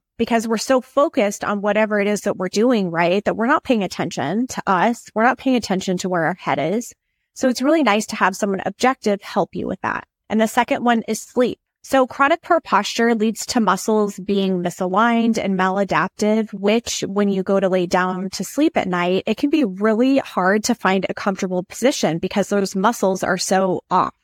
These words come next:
This can lead to a lot of tossing and turning, just trying to find a comfortable position, which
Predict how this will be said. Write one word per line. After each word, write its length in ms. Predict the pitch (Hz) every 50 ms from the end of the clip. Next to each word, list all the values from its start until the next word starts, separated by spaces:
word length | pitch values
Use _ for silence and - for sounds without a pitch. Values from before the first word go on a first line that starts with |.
| _ _ _ _ _
This 180 | 254 269 - -
can 180 | - 294 277
lead 200 | 240 226 240 226 -
to 240 | - 247 233 220
a 80 | 175 208
lot 160 | 202 196 185
of 100 | 175 185
tossing 540 | - - - 233 233 226 - 254 233 226 190
and 140 | 185 190 180
turning, 420 | - - 214 208 202 208 208 208
just 220 | 196 208 - - -
trying 220 | - 233 247 247
to 60 | 254
find 240 | - - 202 208 185 185
a 20 |
comfortable 480 | - - - 202 202 - 208 190 196 185
position, 720 | - - 185 - 160 170 - - 202 220 240 254 269 269 -
which 220 | 214 208 202 -